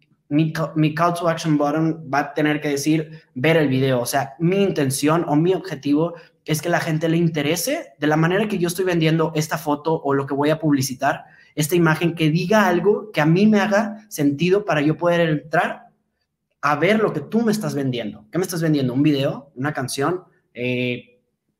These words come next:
mil cosas, ¿no? O sea, un champú, un celular. ¿Qué es lo que va a hacer que me interese? ¿Por qué tienes que ser tan atractivo eso y agregarle un call to action? El call to action es el botón o la acción que tú vas a hacer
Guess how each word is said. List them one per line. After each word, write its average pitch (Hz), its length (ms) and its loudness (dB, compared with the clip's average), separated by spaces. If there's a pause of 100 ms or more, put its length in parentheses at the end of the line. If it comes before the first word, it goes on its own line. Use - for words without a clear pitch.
(240)
mil 160 160 2
cosas, 131 320 -2
¿no? 135 140 -2
O 151 40 -2
sea, 123 140 -4
un 127 120 -2
champú, 160 560 0 (240)
un 147 160 4
celular. 151 580 2 (920)
¿Qué 196 160 2
es 196 60 2
lo 214 100 0
que 196 80 0
va 165 60 4
a - 20 2
hacer 156 160 -4
que 180 60 -4
me 165 100 2
interese? 131 420 -2
¿Por 143 260 -6
qué 175 120 -4
tienes 185 300 -2
que 170 80 -8
ser 160 160 -4
tan 165 160 0
atractivo 143 640 0
eso 139 180 0
y 143 80 2
agregarle 127 680 -2
un 147 120 0
call 135 260 -4
to 135 80 -4
action? 120 460 -6
El - 80 -20
call 170 200 0
to 175 100 0
action 165 240 0
es 147 100 0
el 147 120 0
botón 135 640 -2 (540)
o 139 140 2
la 135 140 4
acción 185 840 -2
que 139 80 -6
tú 165 180 -2
vas 196 200 0
a - 20 -6
hacer 165 480 -4